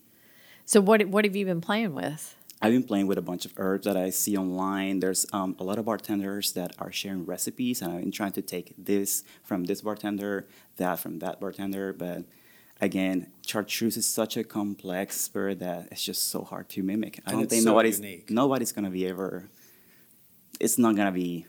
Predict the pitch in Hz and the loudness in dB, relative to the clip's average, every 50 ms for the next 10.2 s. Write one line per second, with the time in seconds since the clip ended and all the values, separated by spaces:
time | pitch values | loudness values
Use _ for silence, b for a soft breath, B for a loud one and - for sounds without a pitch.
0 | - - - 101 92 - 92 92 95 - - 92 87 95 98 101 104 98 - 104 | -16 -12 -8 -4 -2 -2 -2 -2 -6 -6 -6 -4 -2 -2 0 0 -2 -2 -2 -4
1 | 107 104 104 104 95 92 90 - - 90 - - 95 95 - - - - _ - | -4 -4 -4 -2 -4 -4 -4 -6 -8 -10 -8 -8 -8 -10 -10 -20 -20 -20 _ -10
2 | - 175 175 151 139 139 139 139 143 _ _ _ - - 135 139 139 131 117 - | -4 -2 0 0 0 -2 -6 -8 -12 _ _ _ -4 -2 0 2 2 2 2 2
3 | - 143 131 107 - - 120 98 - 123 117 104 104 101 101 101 107 110 110 104 | 4 2 2 0 0 -4 -6 -6 -6 -6 -6 -6 -6 -6 -6 -4 -4 -4 -4 -4
4 | 98 - - 98 90 - - 110 104 101 - - - 98 87 101 107 107 107 101 | -4 -4 -4 -4 -6 -6 -6 -6 -6 -4 -4 -6 -6 -8 -8 -6 -6 -4 -4 -6
5 | - - 92 82 - - 92 95 92 - - 101 92 - - 98 92 90 - - | -6 -6 -8 -8 -10 -10 -10 -8 -4 -4 -4 -4 -6 -6 -6 -6 -8 -8 -6 -6
6 | - - 92 90 90 - 98 95 - - - - - - - - - 98 107 160 | -4 -4 -6 -8 -10 -8 -8 -8 -8 -10 -14 -14 -14 -16 -12 -4 0 2 4 4
7 | 170 - - 214 170 123 - - 104 110 120 110 107 - 95 104 131 135 104 87 | 2 2 0 2 2 2 2 2 -2 -2 -2 -2 -2 -2 -2 0 0 0 0 -2
8 | 82 - 101 - - 104 95 92 90 95 92 90 92 - 110 110 - - 87 - | -2 -4 -6 -4 -2 -2 -2 0 0 0 0 0 0 -2 -2 -2 -4 -6 -6 -8
9 | - - 104 101 - 85 85 85 85 90 92 95 85 90 - - - - - 120 | -4 -4 -2 -2 -2 -2 -2 -4 -2 -2 -2 -2 -2 -2 -6 -8 -8 -6 -4 -4
10 | 110 107 101 | -2 -2 -4